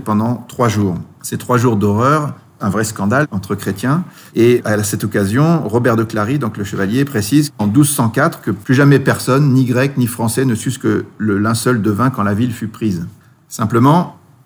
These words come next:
on sait que c'est un Français, euh, le chevalier Othon de la Roche, qui pénètre dans l'église des Blachernes,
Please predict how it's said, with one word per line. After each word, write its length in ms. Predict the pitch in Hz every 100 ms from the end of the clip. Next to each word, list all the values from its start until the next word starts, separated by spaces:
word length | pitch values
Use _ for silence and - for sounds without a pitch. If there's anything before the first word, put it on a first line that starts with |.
| _
on 80 | 117
sait 160 | - 160
que 60 |
c'est 160 | - 120
un 80 | 113
Français, 440 | - 143 139 147
euh, 200 | 143 104
le 60 | 101
chevalier 380 | - 113 117
Othon 240 | 117 120 127
de 60 | 107
la 60 |
Roche, 260 | 101 156 147
qui 140 | -
pénètre 380 | 117 113 143 135
dans 80 | 107
l'église 320 | 110 123 120
des 100 | 107
Blachernes, 600 | 101 113 - 113 143 147